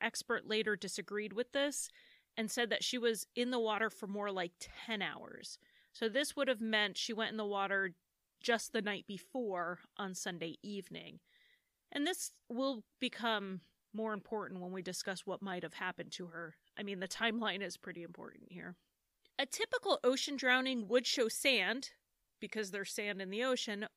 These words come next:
but because of the amount of sand Starr breathed in, it was concluded that she drowned in rather shallow water, no deeper than ten feet. She also had cuts and bruises that the medical examiner said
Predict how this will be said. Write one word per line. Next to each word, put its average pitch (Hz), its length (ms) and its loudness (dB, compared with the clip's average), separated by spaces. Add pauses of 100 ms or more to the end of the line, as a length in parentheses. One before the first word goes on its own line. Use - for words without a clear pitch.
(240)
but 240 140 -2
because 381 380 0
of 302 140 0
the 247 200 -2
amount 196 720 -2
of 302 140 0
sand 320 460 0
Starr 285 340 4
breathed 294 380 -2
in, 294 240 4 (420)
it 277 60 0
was 359 200 2
concluded 262 580 2
that - 120 2
she - 160 0
drowned 208 400 4
in 208 180 -4
rather 196 340 0
shallow 202 600 0
water, 165 480 -2 (400)
no 254 220 6
deeper 220 360 -2
than 180 180 -2
ten 165 260 -10
feet. - 480 -12 (840)
She - 200 0
also 359 240 4
had 339 160 6
cuts - 220 -4
and 214 120 -2
bruises 208 580 -2
that 214 200 -6
the 220 60 -2
medical 247 520 0
examiner 220 760 0
said 208 500 2